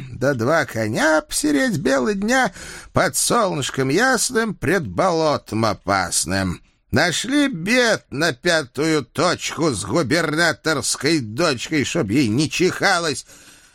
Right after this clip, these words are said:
Эх, а нам-то что осталось?" Вопрос, завуалированный в стихосплетённую болтовню, риторическим не был,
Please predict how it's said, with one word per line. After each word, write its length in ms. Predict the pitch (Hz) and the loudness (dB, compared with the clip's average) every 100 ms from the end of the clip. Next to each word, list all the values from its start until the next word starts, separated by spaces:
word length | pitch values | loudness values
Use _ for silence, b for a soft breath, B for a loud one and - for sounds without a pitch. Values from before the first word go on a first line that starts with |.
| B B _ | B B _
Эх, 160 | 104 107 - - | -2 -2 -4 -2
а 100 | 123 | 0
нам-то 300 | 175 214 - | 0 0 -2
что 280 | - - 131 | -4 0 0
осталось?" 720 | 87 - - - - - - - _ _ _ _ _ _ _ _ _ _ _ - | 0 -2 -4 -6 -2 -2 -2 -10 _ _ _ _ _ _ _ _ _ _ _ -2
Вопрос, 640 | 87 - 90 139 151 92 | -2 0 0 2 0 -2
завуалированный 760 | 92 95 107 117 127 113 113 | -2 0 2 2 2 2 2
в 80 | 98 | 0
стихосплетённую 1400 | - - 120 110 101 - - 95 101 107 113 95 95 95 | 0 0 0 2 0 -2 -2 -2 2 2 2 2 2 2
болтовню, 880 | 90 92 90 85 80 78 127 190 117 - _ _ _ _ - | 2 0 0 -4 -2 0 2 2 0 -4 _ _ _ _ -4
риторическим 1000 | 90 107 113 104 147 151 160 - 151 123 | 0 2 2 2 2 2 -2 0 2 2
не 240 | 110 104 | 2 2
был, 300 | 98 98 90 | 2 2 0